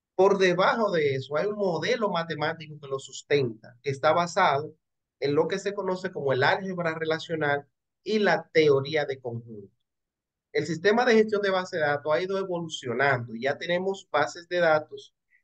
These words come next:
que además de lo relacional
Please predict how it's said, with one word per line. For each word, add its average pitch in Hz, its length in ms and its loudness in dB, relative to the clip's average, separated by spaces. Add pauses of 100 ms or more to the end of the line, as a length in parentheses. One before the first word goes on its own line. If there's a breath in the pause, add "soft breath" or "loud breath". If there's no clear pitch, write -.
(120)
que 156 120 0
además 165 580 2
de 202 120 2
lo 190 200 0
relacional 156 1160 -2